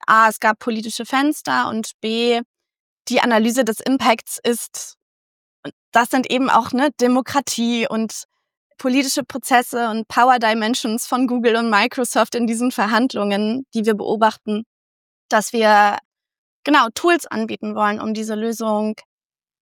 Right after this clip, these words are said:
messbar, sichtbar, das Unsichtbare sichtbar zu machen und haben uns drei Use Cases angeguckt. Also um das mal so ein bisschen anfassbarer zu machen, im Bereich von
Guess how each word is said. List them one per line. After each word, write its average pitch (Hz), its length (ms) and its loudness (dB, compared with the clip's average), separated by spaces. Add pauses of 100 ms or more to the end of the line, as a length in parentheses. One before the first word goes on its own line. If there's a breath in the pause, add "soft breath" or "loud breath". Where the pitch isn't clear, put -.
(100)
messbar, 220 840 0
sichtbar, 214 760 2
das 208 260 0
Unsichtbare 247 840 2
sichtbar 214 460 -4
zu - 180 -10
machen 190 480 -8
und 208 360 -6 (560)
haben 233 260 2
uns 233 320 -6
drei 214 300 4
Use 226 320 -4
Cases 196 400 -4
angeguckt. 196 600 -6
Also 208 200 0
um 240 100 0
das 240 160 2
mal 240 120 0
so 233 80 -2
ein 226 80 2
bisschen 233 420 0
anfassbarer 208 1500 0 (240)
zu - 180 -10
machen, 233 400 -2 (480)
im 233 180 0
Bereich 220 560 2
von 208 680 0